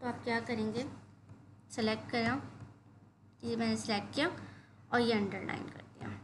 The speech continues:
ठीक है। Underline की shortcut की, अ, control यू होगा। Control यू से आप इसको दोबारा press करेंगे तो वो underline ख़त्म हो जाएगी और आप जब, अ, again press, press करेंगे तो वो अंडरलाइन हो जाएगा, ठीक है।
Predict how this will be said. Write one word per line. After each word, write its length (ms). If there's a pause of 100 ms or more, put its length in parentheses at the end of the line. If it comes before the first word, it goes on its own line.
(140)
ठीक 180
है। 80 (320)
Underline 580
की 120
shortcut 480
की, 180
अ, 520
control 500
यू 140
होगा। 240 (840)
Control 400
यू 140
से 140
आप 200
इसको 280 (1160)
दोबारा 320
press 240
करेंगे 340
तो 140
वो 180
underline 520
ख़त्म 220
हो 80
जाएगी 260
और 100
आप 180 (100)
जब, 180
अ, 160 (300)
again 300
press, 180 (160)
press 220
करेंगे 320
तो 140
वो 100
अंडरलाइन 420
हो 60
जाएगा, 340
ठीक 180
है। 60